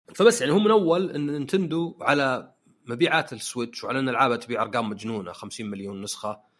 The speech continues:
إلا إنها بالخدمات وذا شوي. يعني بي إس إن يدخل أكثر من نينتندو كلها. لأنك خلاص عندك الناس اللي مرتبطين، اللي يشترون سكنات ويشترون أشياء ويشتركون ومن ذا الكلام. تقريبا هذا الخبر الوحيد. إحنا ما قلنا إن رحنا لنتفليكس، صح؟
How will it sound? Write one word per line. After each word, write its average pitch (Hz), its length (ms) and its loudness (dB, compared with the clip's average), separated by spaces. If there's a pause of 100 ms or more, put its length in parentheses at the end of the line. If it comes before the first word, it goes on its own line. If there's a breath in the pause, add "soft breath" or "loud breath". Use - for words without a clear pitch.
(400)
إلا 165 120 2
إنها 175 100 6
بالخدمات 143 580 -2
وذا 135 280 -4
شوي. 98 340 -10
يعني 95 200 -10
بي 165 180 0
إس - 160 -4
إن 160 120 0
يدخل 139 280 -4
أكثر 127 260 -4
من 110 100 -6
نينتندو 107 340 -8
كلها. 82 360 -16 (1300)
لأنك 131 260 -4
خلاص - 240 -6
عندك 131 200 -8
الناس 127 220 -6
اللي 117 120 -8
مرتبطين، 110 500 -10
اللي 90 100 -16
يشترون 120 400 -8
سكنات 110 640 -6
ويشترون 110 420 -10
أشياء 110 400 -6
ويشتركون 107 640 -10
ومن 101 140 -8
ذا 101 60 -8
الكلام. 95 340 -12 (1300)
تقريبا 403 260 2
هذا 262 160 4
الخبر 143 400 0
الوحيد. 131 400 -4
إحنا 226 160 6
ما 262 80 8
قلنا 240 220 2
إن 127 160 0
رحنا 123 280 -2
لنتفليكس، 110 440 -8
صح؟ 120 200 -8